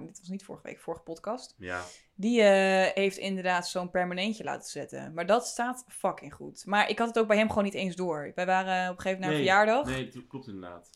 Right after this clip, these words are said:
Speaker 1: We waren naar een verjaardag en op een gegeven moment hoor ik dus iemand tegen, tegen hem, tegen Kevin zeggen: "Oh ja, echt leuk je haar zo." En ik zat al een paar uur naast hem en ik kijk om en ik denk: "Oh fuck, hij heeft gewoon krullen." Het stond heel natuurlijk.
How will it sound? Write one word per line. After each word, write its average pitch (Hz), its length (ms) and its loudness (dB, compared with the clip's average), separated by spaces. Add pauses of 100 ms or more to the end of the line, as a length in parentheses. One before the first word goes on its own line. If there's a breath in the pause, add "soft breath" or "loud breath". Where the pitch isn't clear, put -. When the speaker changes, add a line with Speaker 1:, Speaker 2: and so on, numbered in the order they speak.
(200)
Speaker 1:
We - 80 -14
waren 214 200 6
naar 214 80 4
een 208 60 2
verjaardag 220 540 4
en 208 180 0
op 208 60 -4
een - 60 -16
gegeven 214 260 0
moment 208 220 -4
hoor 208 280 2
ik 202 60 -4
dus 190 120 -8
iemand 214 420 0
tegen, 180 880 -2
tegen 185 280 -10
hem, 185 100 -6
tegen 180 240 -10
Kevin 185 280 -4
zeggen: 170 440 -6
"Oh 381 80 2
ja, 381 100 -2
echt - 120 -4
leuk 330 220 2
je 294 80 0
haar 202 240 2
zo." 165 320 -4 (360 soft breath)
En - 80 -10
ik 160 140 -14
zat - 220 -14
al 151 60 -10
een 151 60 -12
paar 151 200 -4
uur 156 100 -6
naast 156 260 -8
hem 180 100 -10
en 170 60 -8
ik 165 60 -12
kijk 160 220 -10
om - 60 -4
en 196 60 -2
ik 196 60 -4
denk: 165 240 -8
"Oh 285 180 6
fuck, 339 280 2
hij - 80 -12
heeft 165 140 -4
gewoon 160 180 -6
krullen." 233 280 -2
Het - 140 -12
stond 196 160 -8
heel 196 120 -2
natuurlijk. - 500 -12